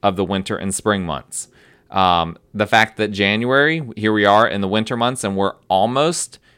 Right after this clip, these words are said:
in the twenties. We're at thirty-one days for January of this year. That indicates that we're, uh, it, all appearances are that we're going to see most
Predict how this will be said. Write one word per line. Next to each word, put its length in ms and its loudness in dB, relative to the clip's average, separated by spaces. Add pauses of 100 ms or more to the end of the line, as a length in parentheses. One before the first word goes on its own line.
(240)
in 160 0
the 60 -4
twenties. 440 -2
We're 120 2
at 120 -6
thirty-one 720 2
days 480 0
for 120 -4
January 460 -2
of 80 -2
this 220 -4
year. 320 -2 (1120)
That 280 2
indicates 500 -2
that 140 -4
we're, 340 2 (460)
uh, 220 0
it, 240 -8 (140)
all 480 6
appearances 680 -2
are 240 0
that 140 -8
we're 180 0
going 280 -2
to 100 -6
see 460 -4 (280)
most 580 2